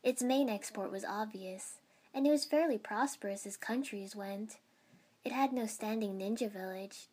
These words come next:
and the daimyo's power was pretty weak, with most of the towns and cities having a ruling family or organization. There were sometimes clashes between families,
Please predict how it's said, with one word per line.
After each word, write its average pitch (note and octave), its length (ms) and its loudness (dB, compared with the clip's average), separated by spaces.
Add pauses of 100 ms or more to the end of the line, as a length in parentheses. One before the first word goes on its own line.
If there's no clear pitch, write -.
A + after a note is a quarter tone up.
and C4 100 2
the C4+ 60 6
daimyo's C4 600 4
power G#3+ 400 -4
was G3+ 140 -6
pretty A3+ 260 -2
weak, G#3+ 440 -2 (400)
with B3 140 2
most A#3 360 4
of G#3+ 80 -2
the G3+ 80 -2
towns G#3 420 -2
and F#3+ 100 -6
cities A#3 420 0
having G#3 300 -2
a G3 80 -2
ruling G3 380 0
family G3 540 -2
or F3+ 100 -4
organization. F#3+ 1040 -4 (840)
There D4+ 100 8
were D#4+ 80 8
sometimes D#4 480 2
clashes A3 500 -4
between - 340 -12
families, F#3 720 -6